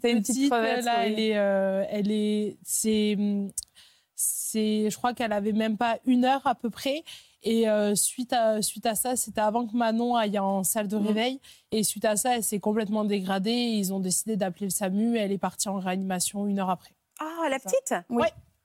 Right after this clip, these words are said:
Speaker 3: Mon Dieu, qu'est-ce
Speaker 1: C'est
Speaker 3: qu'elle
Speaker 1: ça.
Speaker 3: avait ?
Speaker 1: Euh, les poumons qui étaient pas assez développés, qui étaient,
Speaker 3: Ouais.
Speaker 1: euh, même si on m'avait fait des piqûres de corticoïdes, au final,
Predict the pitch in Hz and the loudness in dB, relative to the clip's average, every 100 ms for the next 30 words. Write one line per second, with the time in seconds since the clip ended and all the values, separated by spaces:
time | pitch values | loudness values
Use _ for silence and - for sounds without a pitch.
0 | _ _ - 285 415 381 320 359 392 - | _ _ -6 -2 -2 -2 0 2 0 -2
1 | 269 294 285 277 294 311 302 - - _ | -2 0 0 0 0 0 -4 -20 -20 _
2 | _ - 202 208 220 208 - 220 247 208 | _ -2 0 2 2 0 2 2 2 0
3 | 202 202 196 190 214 196 190 190 233 254 | 0 2 2 0 0 0 0 0 0 -2
4 | 247 220 - 202 190 185 180 175 190 202 | -4 -4 -2 0 2 2 0 0 0 0
5 | 226 208 196 220 208 - 220 202 190 190 | 2 0 2 0 0 -2 0 0 0 -2
6 | - 202 208 226 214 - 208 233 | -4 -2 2 2 0 -2 -2 -2